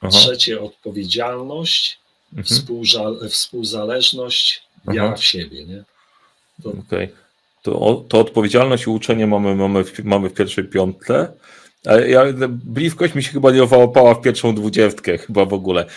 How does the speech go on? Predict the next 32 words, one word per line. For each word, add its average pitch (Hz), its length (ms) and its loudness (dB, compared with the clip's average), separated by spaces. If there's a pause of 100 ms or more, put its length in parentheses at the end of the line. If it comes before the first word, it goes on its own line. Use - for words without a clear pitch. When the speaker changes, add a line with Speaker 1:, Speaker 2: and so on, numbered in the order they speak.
(220)
Speaker 1:
Okej, 120 260 2
to 120 120 0
całkiem, 135 420 0
całkiem 135 360 -4
inne, 131 320 -6
całkiem 123 340 -8
inne 123 180 -6
podejście 123 540 -4
w 95 80 -10
Relatli. 107 580 -2
No 113 60 -6
to 120 160 -2
też 151 200 -4
by, 120 100 -2 (460)
też 120 140 0
by 92 360 -2 (100)
tłumaczyło. 104 520 -2 (200)
Chociaż 165 260 2
ciekawe, - 560 2
bo 151 120 0
ja 165 180 4
mam, 143 280 -6 (140)
mam 160 200 0
podo-, 165 220 -2
podobną 147 480 -4
filozofię, 110 640 -4
że 110 140 -10
jak 110 160 -4
za 123 140 -2
dużo 127 480 -2 (320)
kosztuje 127 500 -2
cię 107 420 0